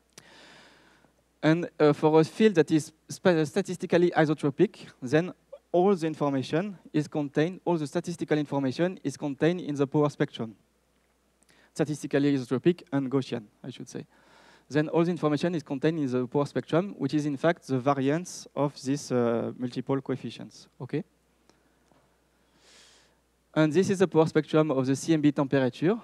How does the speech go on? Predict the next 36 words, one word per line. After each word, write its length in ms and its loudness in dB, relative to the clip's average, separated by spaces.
as 120 -6
seen 220 -4
by 160 2
Planck. 480 -6
So 260 2
here 460 6
is 180 -2
like 200 2
a, 420 4
a, 200 0
when 200 2
you 80 0
go 140 4
to 160 -4
a 40 0
Fourier 240 0
transform, 480 -4
but 160 -6
a 220 -4
spherical 360 -4
harmonic, 480 -8
uh, 60 -10
transform, 520 -10
okay? 220 -6
And 160 -2
here 240 2
you 120 4
have 100 2
the 80 2
large 220 4
scale, 360 -2
so 240 -8
the 160 -2
low 220 2
multiple 560 -2
L's. 500 -4